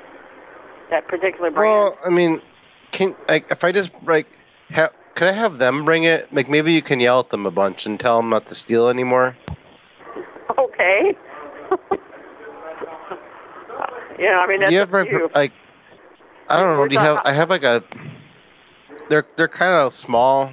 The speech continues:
Speaker 2: Like, you can have, like, a stick. I could, you can hit 'em with it.
Speaker 1: No, but we can tell
Speaker 2: You have
Speaker 1: them
Speaker 2: my
Speaker 1: that,
Speaker 2: permission.
Speaker 1: uh,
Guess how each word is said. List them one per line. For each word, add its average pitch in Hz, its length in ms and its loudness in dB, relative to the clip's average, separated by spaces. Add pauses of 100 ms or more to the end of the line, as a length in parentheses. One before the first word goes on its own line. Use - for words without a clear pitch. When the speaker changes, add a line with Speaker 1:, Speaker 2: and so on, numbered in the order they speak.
(140)
Speaker 2:
Like, 131 200 0 (720)
you 139 100 0
can 180 140 0
have, 165 140 2
like, 151 140 -6
a 101 80 2
stick. - 360 -4
I 131 80 2
could, 135 220 -4
you 135 80 -4
can 127 240 -4
hit 131 180 -2
'em 127 180 0
with 101 180 -4
it. 113 280 0 (1160)
Speaker 1:
No, 160 760 0 (540)
but 175 120 2
we 185 120 2
can 180 200 -4
tell 170 280 2
Speaker 2:
You 151 60 4
have 160 80 0
Speaker 1:
them 160 120 0
Speaker 2:
my - 40 0
Speaker 1:
that, 151 120 -4
Speaker 2:
permission. 127 400 0
Speaker 1:
uh, 160 100 -2